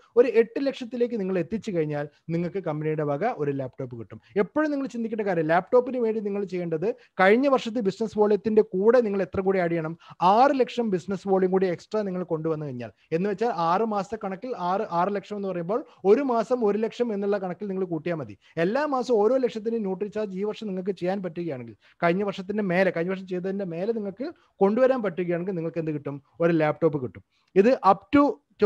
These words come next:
ടു പോയിന്റ് നയൻ നയൻ ലാക്സ് വരെ, എന്ന് വെച്ചാൽ ര-, ര-, മൂന്ന് ലക്ഷത്തിന്റെ തൊട്ട് താഴെ വരെ വരുന്നത് ആറായിരം ബിസിനസ് വോളിയത്തിന്റെ, I mean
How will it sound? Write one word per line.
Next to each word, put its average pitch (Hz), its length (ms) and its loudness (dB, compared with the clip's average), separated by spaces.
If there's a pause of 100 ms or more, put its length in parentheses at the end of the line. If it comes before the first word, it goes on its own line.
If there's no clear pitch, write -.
ടു 240 320 4
പോയിന്റ് 269 220 6
നയൻ 233 200 2
നയൻ 247 180 2
ലാക്സ് 202 320 -2
വരെ, 170 160 -4
എന്ന് 156 220 -10
വെച്ചാൽ 208 160 -2
ര-, 175 280 -2
ര-, 175 240 0
മൂന്ന് 202 260 2
ലക്ഷത്തിന്റെ 247 480 0 (280)
തൊട്ട് 226 340 6
താഴെ 233 280 6
വരെ 220 160 6
വരുന്നത് 196 440 2 (260)
ആറായിരം 214 560 4
ബിസിനസ് 180 360 -8
വോളിയത്തിന്റെ, 196 480 -2
I 180 40 -2
mean 220 140 -4